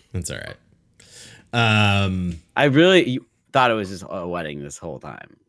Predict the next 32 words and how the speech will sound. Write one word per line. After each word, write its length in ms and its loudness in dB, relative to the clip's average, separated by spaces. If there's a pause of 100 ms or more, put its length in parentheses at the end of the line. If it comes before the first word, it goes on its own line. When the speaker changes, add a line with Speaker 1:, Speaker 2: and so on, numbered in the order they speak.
(160)
Speaker 1:
So 680 4 (220)
where 240 2
you 180 4
might 340 2
be 160 0
confused, 760 -4 (120)
since 360 -6
I've 160 -4
been 180 -4
talking 420 -2
about 280 -4
this 440 -8
for, 300 -6
like, 380 -8
a 100 -6
year 320 2
now, 400 -6 (400)
is 140 -6
they 180 0
orig-, 360 0
they 220 -2
are 160 0
married, 540 -4 (220)
they 140 -4
eloped. 480 -6 (320)
They 100 2
were 120 4
planning 460 2
on 160 0
having 640 -2 (160)
a 640 -6 (540)
reception, 720 -4